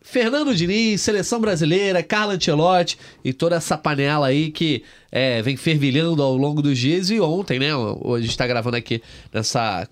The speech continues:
quarta-feira, na última terça-feira parece que tá encaminhado aí, é, pelo menos os próximos meses da seleção. Fernando Diniz oficializado e, mais do que isso, uma confirmação de quando Carlo Ancelotti chega e de fato chegará à seleção brasileira.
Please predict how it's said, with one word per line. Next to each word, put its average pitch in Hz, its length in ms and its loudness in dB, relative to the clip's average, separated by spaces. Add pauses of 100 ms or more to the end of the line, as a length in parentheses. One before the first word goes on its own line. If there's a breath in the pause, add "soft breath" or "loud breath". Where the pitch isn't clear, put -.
quarta-feira, 165 760 0 (260 loud breath)
na 139 120 0
última 170 260 0
terça-feira 196 500 -2
parece 202 360 0
que 214 100 -2
tá 185 140 -2
encaminhado 156 580 0
aí, 143 200 0 (280 loud breath)
é, 123 120 0
pelo 135 220 -2
menos 139 340 0
os 131 240 0
próximos 156 500 0
meses 143 200 0
da 143 100 0
seleção. 156 480 -2 (260 loud breath)
Fernando 202 400 0
Diniz 185 320 0
oficializado 185 760 0 (260 soft breath)
e, 190 300 0
mais 196 240 -2
do 208 80 -6
que - 120 -2
isso, 214 280 0 (220 soft breath)
uma 165 120 0
confirmação 196 720 -2
de 190 140 -4 (200)
quando 220 440 0
Carlo 156 280 0
Ancelotti 156 540 -2 (240 soft breath)
chega 185 460 0
e 202 80 -2
de 202 80 -2
fato 170 400 -2
chegará 147 500 0 (240 loud breath)
à 120 120 -2
seleção 135 340 -2
brasileira. 131 420 0